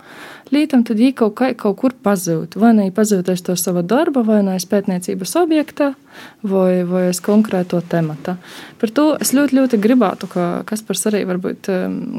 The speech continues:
gūtu to plašāko rezonanci. Jis ir viens no retiem viesturniekiem, kuri tiešām, eh, interesanti raksta par Latgolu, stosta un prezentē, jo, ka tas nav tikai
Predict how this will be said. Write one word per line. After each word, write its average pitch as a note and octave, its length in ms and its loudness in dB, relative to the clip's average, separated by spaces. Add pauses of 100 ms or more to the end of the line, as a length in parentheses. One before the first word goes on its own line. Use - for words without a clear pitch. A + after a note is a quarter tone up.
(100)
gūtu C4+ 300 0
to E3+ 100 0
plašāko E3+ 560 -4
rezonanci. E3 680 -4 (840)
Jis A#3+ 340 4
ir G3+ 80 2
viens A#3+ 220 4
no G3 100 2
retiem A#3+ 260 0
viesturniekiem, B3 560 4
kuri G#3 200 -2 (120)
tiešām, B3 460 4
eh, G3 360 -4
interesanti E3+ 1000 2
raksta G#3+ 340 -2
par E3+ 120 -4
Latgolu, B3 520 -2
stosta A3+ 640 -2
un F#3+ 180 -4
prezentē, F3 600 0
jo, E3+ 180 -4
ka - 120 -6
tas - 240 -6
nav A3+ 240 4
tikai E3+ 460 -4